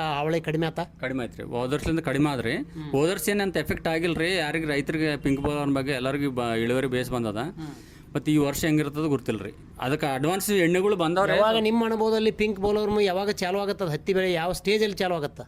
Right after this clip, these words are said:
Speaker 2: ನೋಡ್ರಿ, ಈಗ ಅದು ಬಿ ಟಿ ಹತ್ತಿಗೆ ಈಗ, ಆ, ತೊಂಬತ್ತು ದಿವಸದಾಗ ಅದು ಬಿ ಟಿ ಪವರ್ ಅಂತ ಇದಾಗ್ತದ್ರಿ.
Speaker 1: ಹ್ಮ್.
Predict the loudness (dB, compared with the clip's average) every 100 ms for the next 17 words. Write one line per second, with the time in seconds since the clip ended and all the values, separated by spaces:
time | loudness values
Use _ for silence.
0 | -18 -20 -20 -20 -4 0 0 2 2 2
1 | 0 0 -2 -2 0 0 0 2 2 2
2 | 0 0 0 0 -2 -2 -2 -2 -2 -2
3 | -2 0 0 0 0 0 -2 -2 -2 -2
4 | -2 -2 0 0 0 0 0 0 0 0
5 | 0 -2 -6 -6 -8 -10 -14 -14